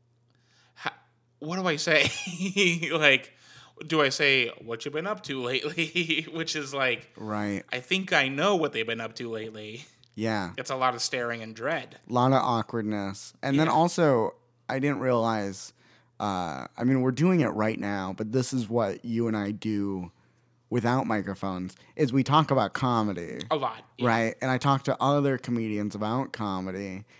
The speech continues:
Speaker 2: and then when comedy didn't exist, I was like, "I don't know how to talk to my friends."
Speaker 1: Right.
Speaker 2: I don't, 'cause I'm just like, I haven't done a set. I can't ask 'em what they've been writing. You know, nothing.
Speaker 1: Right.
Speaker 2: And so, like, that alone is, like,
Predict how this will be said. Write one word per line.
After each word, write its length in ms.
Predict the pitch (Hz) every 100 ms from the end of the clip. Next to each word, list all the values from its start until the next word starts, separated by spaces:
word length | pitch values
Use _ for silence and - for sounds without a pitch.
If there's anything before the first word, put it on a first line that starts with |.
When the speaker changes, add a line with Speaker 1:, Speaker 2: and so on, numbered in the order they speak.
| _ -
Speaker 2:
and 160 | 123
then 140 | 135 127
when 160 | 101
comedy 440 | - 120 139 151 123
didn't 220 | 120 117
exist, 460 | 98 113 131 113
I 80 | 76
was 180 | 113 110
like, 220 | 110 - 123
"I 120 | 147
don't 160 | 190
know 160 | 185 165
how 100 | 156
to 80 | 131
talk 300 | - 123 127
to 80 | 120
my 140 | 151
friends." 600 | - 101 101 - - - _ _ _ -
Speaker 1:
Right. 440 | 175 165 127 113 - -
Speaker 2:
I 120 | 139
don't, 440 | 143 139 180 170 - -
'cause 140 | 147
I'm 160 | 143 147
just 180 | 135 -
like, 380 | 135 113 98 - - - _ _ - -
I 100 | 120
haven't 440 | 117 127 135 139
done 160 | 139 139
a 60 |
set. 460 | 120 - 143 139 143 -
I 60 | 127
can't 220 | 139 131
ask 240 | 131 -
'em 80 | 147
what 120 | 135
they've 140 | 139 131
been 200 | 135 101
writing. 420 | 113 131 135 135 165
You 80 |
know, 120 | 170 160
nothing. 520 | 160 151 - 95 - -
Speaker 1:
Right. 240 | 233 214 - - -
Speaker 2:
And 140 | 147
so, 200 | - 147
like, 360 | 131 131 113 117
that 360 | 143 156 170 -
alone 540 | 139 135 135 127 117 -
is, 200 | 120 107
like, 260 | 107 101